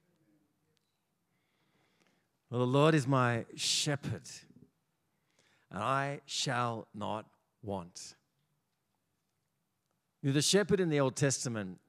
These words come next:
is an interesting character. David himself, who wrote this psalm, was a shepherd. Shepherds were people who looked after sheep, obviously. But, uh, this was a time before fences, before farms, really, and, and you just took your flock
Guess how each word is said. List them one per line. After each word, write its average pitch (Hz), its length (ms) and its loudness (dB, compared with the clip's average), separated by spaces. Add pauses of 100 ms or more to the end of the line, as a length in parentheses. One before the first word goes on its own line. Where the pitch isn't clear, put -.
(120)
is 120 140 -6
an 123 60 -6
interesting 110 320 -8
character. 139 340 -2
David 147 320 4
himself, 139 720 0 (380)
who 120 120 0
wrote 123 220 2
this 104 140 -10
psalm, 101 260 -8
was 123 140 -8
a 127 40 -8
shepherd. 120 400 -8 (1700)
Shepherds 208 600 0
were 180 160 4
people 202 320 -2
who 165 140 4
looked 175 240 0
after 170 320 -2
sheep, - 400 -4
obviously. 110 560 -8 (760)
But, 123 320 -4
uh, 120 160 2
this 180 200 -2
was 175 100 -6
a 160 60 -4
time 175 400 -4
before 139 340 0
fences, 147 600 -4 (400)
before 127 460 -6
farms, 120 580 -8
really, 127 380 -4
and, 123 120 -6
and 143 140 -4
you 151 60 -2
just 202 240 -6
took - 240 -6
your 214 100 2
flock 185 380 -2